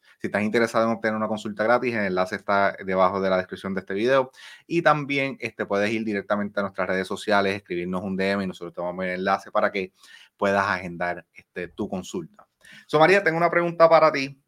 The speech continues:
Este, son muchas personas, ¿verdad? Piensan, ¿verdad? Estamos hablando de jubilación, cuatro cero K, como que piensan que la forma de, de retirarse, no, yo cuento con el seguro social, ¿verdad? El seguro social es lo que me va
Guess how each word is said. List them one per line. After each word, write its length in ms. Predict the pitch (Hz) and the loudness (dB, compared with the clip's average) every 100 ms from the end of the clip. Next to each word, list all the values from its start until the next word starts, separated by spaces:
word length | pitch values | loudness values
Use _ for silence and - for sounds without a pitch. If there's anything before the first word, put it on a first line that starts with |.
| - | -4
Este, 400 | 110 104 - 107 | -4 -4 0 0
son 160 | 131 127 | 2 0
muchas 180 | 127 | 0
personas, 340 | 151 175 175 160 | 0 -2 0 0
¿verdad? 220 | 143 - | 2 2
Piensan, 540 | 117 120 117 135 127 | 2 -2 0 -2 0
¿verdad? 180 | 107 113 | 2 2
Estamos 220 | 113 104 | 2 4
hablando 240 | 110 113 117 | 2 2 0
de 20 | |
jubilación, 640 | 113 107 98 117 110 104 | 0 -2 -2 -2 -4 -4
cuatro 220 | - 101 98 | -6 -6 -6
cero 240 | - 92 | -6 -2
K, 240 | 104 101 - - - - | 0 0 -2 -20 -20 -16
como 200 | - 117 | -4 0
que 80 | 113 | 2
piensan 320 | 110 117 127 | 0 -2 -4
que 100 | 127 | -2
la 80 | 123 | -2
forma 360 | - 107 110 117 | 0 -4 0 0
de, 720 | 117 110 107 104 98 92 - | 0 -2 -4 -4 -4 -6 -10
de 200 | 107 107 | -8 -4
retirarse, 400 | 107 110 117 127 | -2 0 0 0
no, 100 | 139 | 0
yo 100 | 110 | 0
cuento 300 | 117 117 117 | -2 -2 -2
con 140 | 113 | -2
el 40 | 101 | -4
seguro 340 | - 87 92 | -6 -8 -8
social, 300 | 92 - - _ _ | -8 -14 -20 _ _
¿verdad? 160 | 90 | -6
El 60 | 92 | -6
seguro 260 | - 87 | -6 -8
social 340 | 92 101 - 101 | -8 -8 0 0
es 60 | |
lo 100 | 104 | 0
que 100 | 98 | -2
me 140 | 95 90 | -2 -2
va 320 | 90 95 92 | 0 2 0